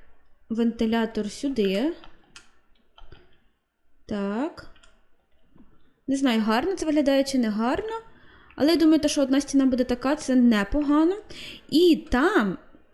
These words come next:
до речі, можна дати ніби якось замість вікон, дати ось цю лампу таку круту. І я зараз, власне, це зроблю. Тому що, е, це якраз, можливо, ці,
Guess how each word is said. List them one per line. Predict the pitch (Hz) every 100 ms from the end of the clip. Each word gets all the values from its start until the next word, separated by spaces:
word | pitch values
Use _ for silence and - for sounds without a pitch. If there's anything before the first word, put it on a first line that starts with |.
| _ _ 226
до | 214 233
речі, | 240 214 226
можна | 226 269 302
дати | 262 247 254
ніби | 269 240 247
якось | 247 254
замість | 220 247 240 -
вікон, | 208 339 403 269
дати | 240 240 269 233
ось | -
цю | - 254
лампу | 262 277 226 190
таку | 196 -
круту. | - 226 226 294 392 - - - 277
І | - 233 226
я | 247
зараз, | 262 240
власне, | 247 247
це | 247
зроблю. | 240 302 403 226 - - - -
Тому | - 262 269
що, | - 247 -
е, | 240 233
це | 233
якраз, | 269 277 - - -
можливо, | 262 254 277 277
ці, | 277 - 277